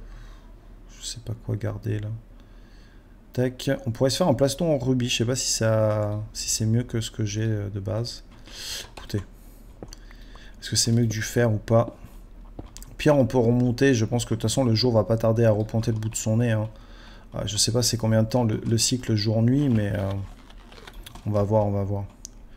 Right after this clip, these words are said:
D'ailleurs, euh, pff, peut-être plus utiliser l'épée en fer, ça fera plus de dégâts, hein. Est-ce que c'est compliqué de savoir si c'est la, le jour ou la nuit ? Hop. Ah, le jour est en train de popper.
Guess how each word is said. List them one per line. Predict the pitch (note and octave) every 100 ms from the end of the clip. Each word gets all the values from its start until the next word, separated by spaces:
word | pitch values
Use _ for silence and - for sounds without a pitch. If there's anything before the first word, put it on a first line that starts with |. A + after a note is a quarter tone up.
| - - - - -
D'ailleurs, | G#2+ C3 B2+
euh, | A2+ G#2+ G#2+
pff, | - - - -
peut-être | A#2
plus | - A2+ -
utiliser | - A#2 G#2 A2+
l'épée | A2 A2
en | G#2
fer, | - G#2
ça | G2+
fera | - G2
plus | G#2+ G#2
de | G2+
dégâts, | A2 G#2+
hein. | G2+ G2+ G#2+ - - - - - - - - - - - - - - - - - - - - - - - -
Est-ce | A#2+ -
que | - B2+ B2+ B2+ - - - - - -
c'est | - A2+
compliqué | A2+ A2 - B2+
de |
savoir | A#2 A2
si | A2+ -
c'est | - G#2+
la, | A2 G2+ A2 A2+
le | A2
jour | G#2 A#2 A2
ou |
la | G#2+
nuit ? | G#2 A2+ A#2+ - - - - - - - - - - - - - - - - - - - - - - - -
Hop. | A2+ A2+ B2 A#2 - - -
Ah, | A#2+
le | A#2+
jour | A#2 E3
est | E3+
en | C3+
train | B2+ D3
de | A#2+
popper. | A#2 D3 - D3+